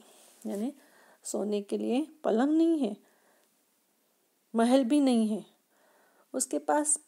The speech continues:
पैसे भी नहीं है, फिर भी वो राजा कहलाता है।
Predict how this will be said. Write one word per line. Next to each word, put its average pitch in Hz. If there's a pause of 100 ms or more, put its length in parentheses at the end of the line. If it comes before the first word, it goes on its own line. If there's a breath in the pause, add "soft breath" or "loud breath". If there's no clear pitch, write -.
पैसे 269
भी 262
नहीं 196
है, - (960)
फिर 294
भी 247 (2250 soft breath)
वो 240
राजा 294
कहलाता 202
है। 202